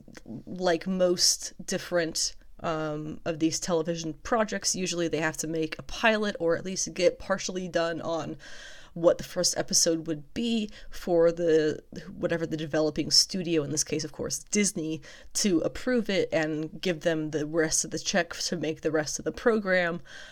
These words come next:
Um, and that was the kind of the, the limbo that Percy Jackson and the Olympians was in for the past two years. Now they have officially greenlit it, which was announced today.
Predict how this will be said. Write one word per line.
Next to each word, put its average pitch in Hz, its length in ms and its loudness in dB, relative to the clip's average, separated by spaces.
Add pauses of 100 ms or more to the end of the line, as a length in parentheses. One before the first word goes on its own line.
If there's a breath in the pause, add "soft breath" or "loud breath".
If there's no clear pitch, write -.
(120)
Um, 165 480 4
and 202 220 4
that 208 160 8
was 180 160 0
the 175 60 -6
kind 185 180 6
of 165 100 6
the, 165 200 8
the 190 100 0
limbo 185 400 2
that 170 140 2
Percy - 300 -2
Jackson 151 460 0
and 151 220 -2
the 143 80 0
Olympians 156 460 -2
was 160 180 4
in 135 140 -2
for - 80 -8
the - 80 -6
past 139 280 -2
two - 140 0
years. - 400 -2 (380 loud breath)
Now 160 520 4
they 170 180 2
have 165 140 0
officially 285 460 0
greenlit 214 500 2
it, 262 200 2
which 185 160 -4
was 170 100 -2
announced 165 540 -4
today. 165 760 0